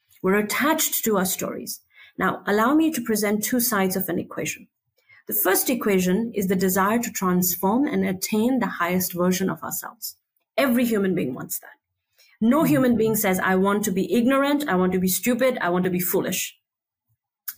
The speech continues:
No one. Everybody is fighting their own ignorance.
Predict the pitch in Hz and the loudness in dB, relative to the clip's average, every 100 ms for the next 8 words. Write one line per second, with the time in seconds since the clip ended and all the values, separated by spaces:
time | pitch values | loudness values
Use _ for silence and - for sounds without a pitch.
0 | - 214 - - - - _ - - - | 0 2 2 -2 -8 -18 _ -20 -14 -2
1 | 269 269 302 247 233 226 202 - 175 180 | 0 2 2 2 2 2 0 -2 0 0
2 | 190 185 185 - 175 180 175 - 143 185 | 0 0 -2 -2 -2 -2 -6 -8 -8 -10
3 | - | -14